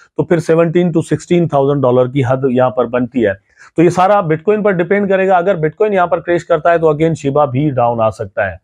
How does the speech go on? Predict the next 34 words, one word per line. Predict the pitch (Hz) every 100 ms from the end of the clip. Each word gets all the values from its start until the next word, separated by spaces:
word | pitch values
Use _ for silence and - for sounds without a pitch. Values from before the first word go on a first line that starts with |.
| -
अच्छा, | 196 254
तो | 262
अब | 233 208
चलते | 247 233 220
हैं | 254 233
दोस्तों | 214 208 247 160
बोन | 165 220 240
पर। | 220 220 -
मैं, | 151 160 170 175 185
अ, | 156
मेरा | 151 160 208
ख्याल | - 175 151
है | 117 147
कि | 147
बहुत | 160 160 180 -
सारे | 196 185
ऐसे | 170 160
दोस्त | 143 185 -
जिन्होंने | 127 156 170 170
मेरी | 165 151 180
वीडियोज | 151 131 139 156 165 127
देखकर | 143 160 - 123
बोन | 104 117 151 160
को | 156
बाय | 135 135 151
किया | 143 170
होगा, | 151 127 135
इस | 127
वक्त | 160 160
वो | 160
बड़े | 131 131 139
खुश | 160 156 139
होंगे, | 120 104 - - _ -
क्योंकि | 208 208 190 190 196